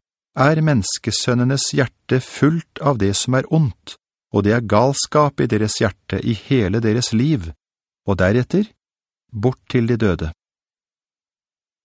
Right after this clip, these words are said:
For når det gjelder den som er forent med alle de levende,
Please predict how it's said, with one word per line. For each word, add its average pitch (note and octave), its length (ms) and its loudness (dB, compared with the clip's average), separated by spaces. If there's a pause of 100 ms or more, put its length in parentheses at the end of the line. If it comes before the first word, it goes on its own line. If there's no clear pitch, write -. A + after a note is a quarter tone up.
(460)
For C#3+ 160 2
når D3 220 4
det E3 100 4
gjelder C3+ 240 4
den A2+ 240 4
som C3 160 0
er B2+ 80 4
forent A#2+ 580 2
med D3 120 2
alle A2 200 2
de B2+ 140 2
levende, C#3+ 480 2